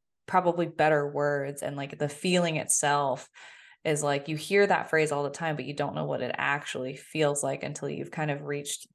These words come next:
that. Um, so yeah, that's, that's been,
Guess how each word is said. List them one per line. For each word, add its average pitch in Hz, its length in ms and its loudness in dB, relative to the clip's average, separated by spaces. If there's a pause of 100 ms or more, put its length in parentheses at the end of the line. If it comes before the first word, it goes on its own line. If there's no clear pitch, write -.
that. 175 580 0 (480)
Um, 147 640 2 (260)
so 175 100 4
yeah, 165 240 6
that's, 160 300 0
that's 165 260 2
been, 147 440 -2